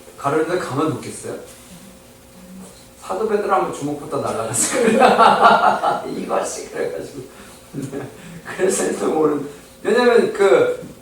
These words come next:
최후의 말씀, 원래 우리는 그 그림 볼 때 이렇게 쭉 옆으로 쭉 앉아,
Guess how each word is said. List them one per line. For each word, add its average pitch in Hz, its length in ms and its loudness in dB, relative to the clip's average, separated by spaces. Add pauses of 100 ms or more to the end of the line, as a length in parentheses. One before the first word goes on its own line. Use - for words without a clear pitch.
(120)
최후의 240 320 8
말씀, 214 240 4
원래 196 180 6
우리는 180 720 4 (100)
그 139 280 -6 (640)
그림 - 260 2
볼 170 140 0
때 160 80 2
이렇게 - 180 0
쭉 - 400 2
옆으로 156 480 -2
쭉 - 180 -2
앉아, - 280 2